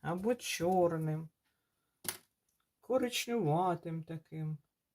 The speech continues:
Пір'я може різного кольору бути. Так. Це ми тіло зафарбували, заштампували.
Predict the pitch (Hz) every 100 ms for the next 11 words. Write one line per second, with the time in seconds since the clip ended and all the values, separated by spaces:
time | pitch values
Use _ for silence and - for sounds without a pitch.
0 | _ _ _ _ _ _ _ _ _ _
1 | _ _ _ _ _ - 196 190 180 175
2 | 165 165 147 139 135 135 139 - 131 139
3 | 143 147 151 - _ _ _ _ _ _
4 | _ _ _ _ _ _ _ _ _ _
5 | 151 151 202 214 - - - - _ _
6 | _ _ _ _ - 151 147 139 - 147
7 | 156 180 208 226 240 240 233 226 226 233
8 | 226 - _ - 170 185 - 214 214 208
9 | 208 202 202